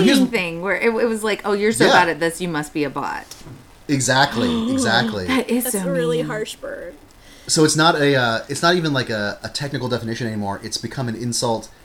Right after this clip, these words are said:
Speaker 2: based on your skill. It's like, "You're as bad as a bot." And, like,
Speaker 3: <laughs>
Speaker 2: even if you're doing things that are, like,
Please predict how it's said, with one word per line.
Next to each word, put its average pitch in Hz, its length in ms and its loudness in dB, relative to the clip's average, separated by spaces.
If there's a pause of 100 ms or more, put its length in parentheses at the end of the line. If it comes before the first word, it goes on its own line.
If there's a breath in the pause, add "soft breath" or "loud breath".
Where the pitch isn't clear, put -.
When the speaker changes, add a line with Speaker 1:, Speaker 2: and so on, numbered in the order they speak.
(520 soft breath)
Speaker 2:
based 131 280 -2
on 117 160 -2
your 95 100 -6
skill. 92 640 2
It's 135 160 -6
like, 113 180 -4
"You're 135 240 0
as 117 160 -2
bad 113 260 0
as 104 140 -4
a 101 60 -6
bot." 90 400 -4 (580 soft breath)
And, 117 160 -2
like, 104 260 -2
Speaker 3:
<laughs> - 880 -14
Speaker 2:
even 185 240 6
if 185 120 4
you're 156 100 6
doing 143 340 4
things 120 300 0
that 113 100 -2
are, 110 100 -2
like, 104 260 -4